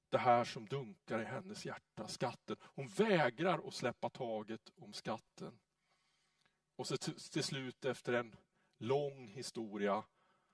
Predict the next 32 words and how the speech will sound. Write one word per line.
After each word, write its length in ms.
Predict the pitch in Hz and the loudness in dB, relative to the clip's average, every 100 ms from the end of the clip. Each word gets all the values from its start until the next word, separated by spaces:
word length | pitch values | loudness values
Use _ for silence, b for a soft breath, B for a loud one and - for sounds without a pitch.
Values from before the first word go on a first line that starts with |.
| _ _ _ | _ _ _
så 100 | - | -2
går 80 | |
han 80 | 196 | 0
fram 300 | - 156 170 | 0 -2 -4
till 140 | - 151 | -4 -2
henne 260 | 104 101 | -2 -4
och 80 | 104 | -10
så 80 | - | -8
säger 320 | - 135 120 | -2 0 0
han 140 | 110 | -6
så 140 | - - | -6 -8
här: 340 | - 180 - - _ _ _ _ _ _ _ _ _ _ _ | -6 -8 -10 -20 _ _ _ _ _ _ _ _ _ _ _
"Jag 600 | - 104 202 214 214 160 | -4 4 6 6 2 0
vill 180 | 127 139 | 0 -2
ha 540 | - 113 110 110 113 107 _ _ _ _ _ - | -2 0 0 0 -4 -8 _ _ _ _ _ 6
det 120 | 170 | 6
du 280 | 190 247 208 | 8 2 -2
har. 500 | 127 180 185 - - _ _ _ _ _ _ _ _ _ - | -4 -8 -12 -14 -20 _ _ _ _ _ _ _ _ _ -4
Hur 500 | - 233 226 202 139 | 2 2 2 0 0
går 300 | 151 127 117 | -2 -2 0
det 80 | |
här 280 | 123 120 110 | 0 0 -4
till? 440 | - - 185 - 101 _ b b | -4 0 0 -2 -8 _ b b
Hur 460 | - 190 190 156 131 | 2 4 4 0 -4
hittar 540 | 160 147 _ - 113 | -8 -10 _ -2 0
man 340 | 110 104 104 - _ _ _ _ - | 2 0 -2 -6 _ _ _ _ -14
skatten?" 880 | - - 127 - _ - - 113 107 b b b b b b b b b | -6 0 -2 -2 _ -10 -10 -12 -20 b b b b b b b b b
Och 120 | - | 2
sen 240 | 165 135 | 6 6
på 160 | - 139 | 4 -2
en 100 | 120 | 0
bild 500 | 127 131 127 117 | 2 4 2 0